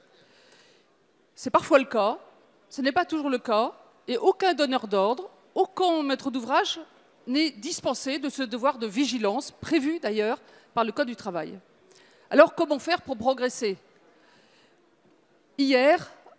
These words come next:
au nom du Premier ministre, j'ai présidé le comité national, la commission nationale de lutte contre le travail illégal, qui intègre le sujet du travail dissimulé, des conditions d'emploi non respectées,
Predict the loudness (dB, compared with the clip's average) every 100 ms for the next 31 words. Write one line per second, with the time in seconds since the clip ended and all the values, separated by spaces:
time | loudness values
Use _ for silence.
0 | _ _ _ 0 2 2 0 -2 0 0
1 | 0 0 -4 -12 -20 _ _ _ -8 -8
2 | -6 -6 -8 -8 -8 -8 -10 _ _ _
3 | _ -14 -6 -4 -4 -4 -4 -4 -4 -4
4 | -2 -2 -2 -8 -14 -8 -4 -2 -4 -4
5 | -4 -2 -2 0 -2 -2 -12 -8 -8 -6
6 | -4 -4 -4 -4 -4 -4 -6 -12 _ _
7 | _ _ _ _ -4 0 0 0 0 0
8 | -2 -12 -10 -8 -6 -4 -4 -6 -8 -10
9 | -4 -4 -4 -10 -8 -6 -4 -4 -6 -12
10 | _ _ -10 -4 -4 -2 -4 -4 -6 -2
11 | 0 0 -2 -8 -4 -4 -4 -8 -10 -8
12 | -6 -6